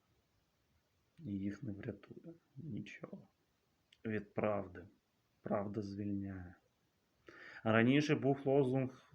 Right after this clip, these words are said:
«Труд звільняє», а зараз новий лозунг двадцять першого століття. Правда звільняє. Вона так звільняє. А той, хто придумав, що труд звільняє, велика людина.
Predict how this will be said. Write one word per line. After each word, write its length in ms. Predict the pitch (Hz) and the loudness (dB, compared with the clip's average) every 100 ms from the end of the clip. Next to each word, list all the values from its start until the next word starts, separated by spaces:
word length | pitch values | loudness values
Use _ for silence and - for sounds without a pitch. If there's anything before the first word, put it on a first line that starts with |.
| - | 0
«Труд 280 | 131 139 101 | 4 4 2
звільняє», 680 | 98 92 92 92 90 85 - | 0 0 -2 -4 -8 -14 -2
а 120 | 110 | 0
зараз 520 | 95 110 170 180 - | 4 6 8 6 0
новий 220 | 113 104 98 | -4 -2 -2
лозунг 460 | 98 92 95 92 | -2 -4 -6 -8
двадцять 460 | 90 95 - 107 - | -6 -8 -6 -10 -2
першого 360 | 101 101 - | -2 -2 -10
століття. 640 | - - 95 95 - _ 170 - _ _ _ _ - - _ _ _ _ _ _ _ _ _ | -14 -12 -10 -10 -12 _ -20 -20 _ _ _ _ -20 -20 _ _ _ _ _ _ _ _ _
Правда 540 | - 104 123 123 123 - _ | 0 4 4 2 -2 -6 _
звільняє. 760 | 110 101 95 87 90 92 87 - _ _ - | -6 -6 -6 -8 -10 -12 -12 -18 _ _ -4
Вона 260 | 104 110 | 0 0
так 300 | 113 101 - _ - | -2 -8 -12 _ -14
звільняє. 840 | 104 98 98 95 92 92 87 95 _ _ _ _ _ _ _ _ _ _ _ _ _ _ _ _ - - - | -10 -8 -8 -8 -10 -12 -14 -20 _ _ _ _ _ _ _ _ _ _ _ _ _ _ _ _ -20 -20 -14
А 120 | - - | -12 0
той, 180 | 165 | 2
хто 180 | 160 139 | 2 0
придумав, 540 | - 131 117 120 104 101 - - | 0 2 4 2 2 -2 -12 -18
що 220 | - 107 | -8 -8
труд 340 | - 135 147 | -4 -2 0
звільняє, 460 | 101 101 95 92 92 | 0 -2 -2 -4 -6
велика 440 | 95 110 123 123 | -4 -2 -2 -2
людина. 500 | 104 92 98 85 82 | -4 -6 -10 -10 -14